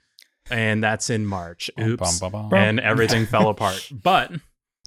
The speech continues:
Speaker 1: you know, we got to launch product and start showing it to Shell, and we got really interesting feedback. It was like, one,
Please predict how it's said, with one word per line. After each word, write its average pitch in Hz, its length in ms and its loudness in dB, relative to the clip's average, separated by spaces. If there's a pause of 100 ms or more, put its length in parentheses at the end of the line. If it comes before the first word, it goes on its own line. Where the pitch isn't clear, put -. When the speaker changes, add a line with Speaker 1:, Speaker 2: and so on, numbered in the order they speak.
Speaker 1:
you 123 120 0
know, 110 100 2
we 117 140 2
got 120 160 2
to 127 80 -4
launch 110 320 -6
product 101 400 -6
and 107 100 -4
start 95 260 -6
showing 95 300 -6
it 92 120 -10
to - 60 -16
Shell, 92 380 -8
and 101 140 -8
we 95 80 -8
got 90 200 -10
really 98 240 -6
interesting 90 440 -14
feedback. - 600 -16
It - 160 -20
was 87 240 -14
like, - 220 -20
one, 123 540 -4